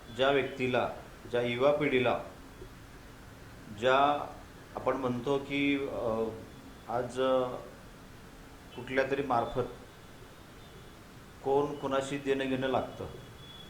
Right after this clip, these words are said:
पण असे व्यक्ती आहेत महाराष्ट्रामध्ये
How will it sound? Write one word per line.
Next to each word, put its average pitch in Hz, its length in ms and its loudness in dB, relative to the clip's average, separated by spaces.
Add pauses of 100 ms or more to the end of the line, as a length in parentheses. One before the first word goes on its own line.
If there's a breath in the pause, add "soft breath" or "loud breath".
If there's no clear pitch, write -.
(160)
पण 123 100 -2 (160)
असे 156 560 4 (560)
व्यक्ती 139 280 0
आहेत 123 340 6 (840)
महाराष्ट्रामध्ये 127 840 2